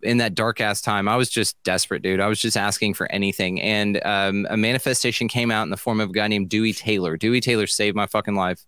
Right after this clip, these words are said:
with Thought Ninja. Dewey was able to lift me out of the mud enough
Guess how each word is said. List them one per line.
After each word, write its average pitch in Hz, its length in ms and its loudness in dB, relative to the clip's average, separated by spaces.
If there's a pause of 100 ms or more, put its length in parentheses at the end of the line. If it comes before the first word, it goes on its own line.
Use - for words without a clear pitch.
with 107 180 0
Thought 87 200 0
Ninja. 87 340 -2 (420)
Dewey 147 300 4
was 135 180 2
able 120 200 2
to 110 100 2
lift 107 340 0
me 123 160 2
out 113 160 0
of 101 80 -2
the 98 260 2
mud 107 380 2
enough 101 560 0